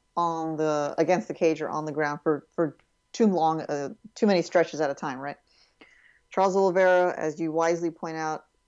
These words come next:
distance, that's his, that's the key to victory for him. He's slick, he's a slick fighter, he's athletic, he's, he's super well-rounded, I would say more so than Michael Chandler,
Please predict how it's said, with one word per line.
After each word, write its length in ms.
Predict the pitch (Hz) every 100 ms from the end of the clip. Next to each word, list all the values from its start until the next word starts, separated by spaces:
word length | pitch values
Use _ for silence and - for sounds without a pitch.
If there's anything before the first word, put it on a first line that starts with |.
| _
distance, 440 | 180 180 - 165
that's 240 | - 156 -
his, 260 | 160 - _ -
that's 240 | 165 165
the 140 | -
key 280 | 165 - 185
to 140 | 180 151
victory 360 | 170 165 160
for 160 | 156 156
him. 280 | 160 139 147 _ _ _ _
He's 220 | 170 156
slick, 540 | - - - 202 208 196
he's 160 | 175
a 60 | 160
slick 300 | - - -
fighter, 340 | 190 180 185
he's 200 | 180 165
athletic, 640 | 156 - 175 190 185 175 175 -
he's, 340 | 151 147 - _ _ _ _ _
he's 180 | 170 -
super 400 | - 262 247 214
well-rounded, 800 | 185 175 170 156 160 160 160 160
I 120 | - 160
would 140 | 170
say 160 | - 160
more 180 | 165
so 240 | 165 165 156
than 120 | 151
Michael 260 | 143 - -
Chandler, 540 | 175 165 160 156